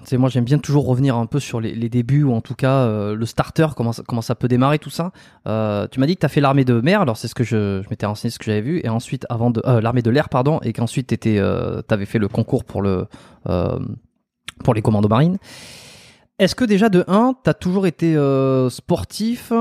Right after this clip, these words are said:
t'as toujours été quelqu'un qui, qui était dans le, un peu le dépassement, dans le, l'épreuve physique, mentale ?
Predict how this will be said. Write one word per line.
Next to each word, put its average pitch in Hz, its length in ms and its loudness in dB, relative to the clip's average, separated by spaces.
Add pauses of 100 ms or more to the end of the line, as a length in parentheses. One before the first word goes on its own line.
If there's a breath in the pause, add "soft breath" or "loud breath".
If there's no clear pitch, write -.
(120)
t'as 151 120 2
toujours 165 200 2
été 156 200 0
quelqu'un 175 400 0
qui, 135 400 -6
qui - 120 -6
était 139 240 -2
dans 139 180 -4
le, 123 380 -8 (160)
un 113 120 -4
peu 143 100 -2
le 135 80 -2
dépassement, 185 760 2
dans 135 200 -2
le, 117 440 -2
l'épreuve 160 520 2
physique, 151 540 -4
mentale ? 165 560 0